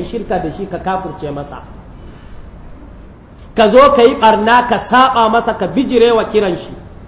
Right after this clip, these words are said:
Sannan mutumin da ya je kiyama da wannan yanayin,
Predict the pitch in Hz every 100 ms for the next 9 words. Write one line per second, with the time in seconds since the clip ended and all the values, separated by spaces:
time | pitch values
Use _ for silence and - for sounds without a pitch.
0 | - - - - - - - - - -
1 | 233 233 269 302 294 - - 202 240 302
2 | 302 294 240 226 - 269 196 285 277 240
3 | 226 247 247 214 196 214 247 240 196 220
4 | 202 185